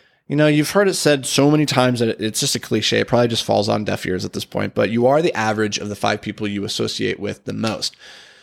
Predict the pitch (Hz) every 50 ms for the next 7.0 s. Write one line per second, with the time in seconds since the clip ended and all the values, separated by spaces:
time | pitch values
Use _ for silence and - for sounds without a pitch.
0 | _ _ - 135 131 - 139 143 143 139 135 - 143 147 147 147 147 151 - 139
1 | 131 - - 143 131 131 135 131 131 135 131 135 131 123 139 156 170 170 - -
2 | 143 139 131 131 123 117 113 107 104 110 110 113 120 120 120 120 123 123 123 120
3 | - 131 120 131 135 - - - 87 - - - - 123 151 165 - _ - 131
4 | 131 - 135 135 127 139 135 139 139 135 131 120 135 120 - - - - 127 113
5 | 123 131 131 135 131 127 123 - - - 135 131 135 135 143 139 131 127 113 -
6 | _ - - 135 135 135 135 139 147 139 - 143 127 127 - 151 143 - - -